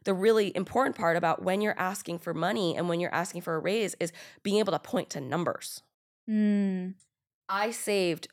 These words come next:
Speaker 1: the team this many hours by creating a better system. I increased the social media following by X Y Z. I wrote this many articles. I saved the company this many dollars, or I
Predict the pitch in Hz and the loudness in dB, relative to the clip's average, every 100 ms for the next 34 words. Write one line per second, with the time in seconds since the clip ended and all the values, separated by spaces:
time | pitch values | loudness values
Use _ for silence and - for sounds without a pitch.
0 | - 170 - 175 156 185 202 208 208 190 | -6 -4 -2 -2 0 0 0 0 2 2
1 | 190 170 160 170 160 - 180 170 165 - | 4 4 2 0 -2 -2 0 2 0 0
2 | 170 170 170 165 165 - - - 233 _ | 0 2 2 2 -2 -6 -6 -8 -12 _
3 | _ _ _ _ _ _ - 196 202 208 | _ _ _ _ _ _ 4 6 6 4
4 | 208 208 _ _ _ 240 240 - 233 190 | 2 -2 _ _ _ 0 0 0 -2 -2
5 | - - 185 214 196 202 196 185 180 170 | -6 -8 -4 -2 0 0 2 0 4 2
6 | 156 147 170 151 - _ _ - 170 - | 2 0 2 2 0 _ _ -2 0 2
7 | 160 151 104 - _ _ _ _ _ _ | 0 0 -6 -12 _ _ _ _ _ _
8 | _ _ _ 196 202 220 202 196 - 185 | _ _ _ 4 6 6 6 6 4 0
9 | 220 202 196 190 180 165 - - - - | 0 0 0 4 2 2 -2 -8 -10 -14
10 | _ _ _ _ _ - 196 196 202 208 | _ _ _ _ _ 4 6 6 4 2
11 | 208 - - - 233 208 202 - - 196 | -2 -8 -12 -2 4 4 2 -2 -4 -2
12 | 185 165 170 185 170 160 160 - - 160 | 0 0 0 0 0 2 2 0 -2 -2
13 | 156 | -2